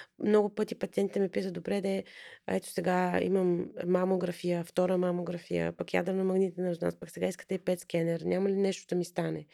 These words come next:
Ами не, а, риска от това нещо да ви стане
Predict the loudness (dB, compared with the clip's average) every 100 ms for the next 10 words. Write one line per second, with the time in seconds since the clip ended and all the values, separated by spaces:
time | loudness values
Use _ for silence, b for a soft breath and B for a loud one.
0 | B B B B B 2 6 8 8 4
1 | 4 8 10 8 4 _ _ -4 2 4
2 | 4 6 6 6 4 -2 -4 0 0 0
3 | -2 -6 -4 -2 0 2 0